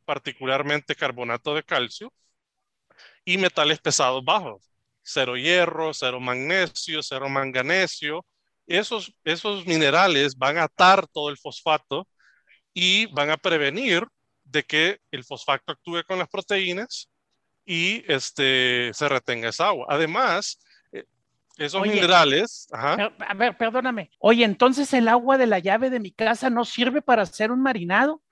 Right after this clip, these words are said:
Speaker 2: ¿Y lo que yo hago en mi casa como marinado no funciona?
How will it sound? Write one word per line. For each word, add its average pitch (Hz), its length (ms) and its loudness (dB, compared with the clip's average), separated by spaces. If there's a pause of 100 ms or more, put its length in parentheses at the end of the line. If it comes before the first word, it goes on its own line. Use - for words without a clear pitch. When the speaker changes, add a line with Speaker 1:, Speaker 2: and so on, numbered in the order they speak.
(160)
Speaker 2:
¿Y 202 120 0
lo 214 180 6
que 226 120 -2
yo 233 140 2
hago 269 200 6
en 302 100 2
mi 269 160 -2
casa 247 340 2
como 226 240 -6
marinado 185 680 2
no 247 200 -2
funciona? 277 640 -2